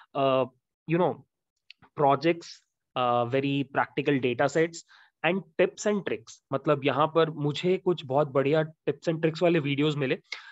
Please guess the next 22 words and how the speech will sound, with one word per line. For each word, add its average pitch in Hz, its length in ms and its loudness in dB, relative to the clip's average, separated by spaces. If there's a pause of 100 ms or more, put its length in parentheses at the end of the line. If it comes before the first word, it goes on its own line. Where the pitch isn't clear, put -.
(240)
Also 185 580 6
इनका 160 260 -2
एक 147 220 -2
book 170 200 0
आया 139 200 2
है 143 200 -6 (360)
कुछ 156 160 -2
दिन 160 180 -2
पहले, 147 340 0 (240)
अ, 123 160 0
जो 123 140 -4
कि 156 120 -4
Amazon 139 460 0
पे 156 80 2
अवेलेबल 131 420 -2
है, 131 80 -8 (360)
वो 160 160 4
भी 185 120 2
आप 185 180 4
खरीद 135 200 -4
सकते - 340 -6
हो, 151 140 -6